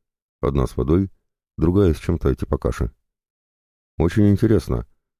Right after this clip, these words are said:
на кое это я с Зеленым облокотился, что они так обо мне заботятся? Однако и пить и есть хотелось.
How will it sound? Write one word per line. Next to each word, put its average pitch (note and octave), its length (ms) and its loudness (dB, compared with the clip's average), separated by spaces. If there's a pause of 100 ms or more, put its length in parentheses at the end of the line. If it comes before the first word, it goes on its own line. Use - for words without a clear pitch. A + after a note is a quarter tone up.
(220)
на D#2+ 120 2
кое A#2+ 260 2
это - 120 0
я F#2 180 4
с D2+ 60 0
Зеленым D2 500 2
облокотился, C#2 800 -2 (460)
что - 220 0
они D#2+ 120 4
так F2 200 -2
обо C#2+ 140 2
мне D2 140 2
заботятся? B1+ 560 -2 (1400)
Однако A#2+ 400 2
и B2+ 100 6
пить B2+ 200 0
и B2 40 4
есть F#2+ 280 4
хотелось. C2+ 580 -2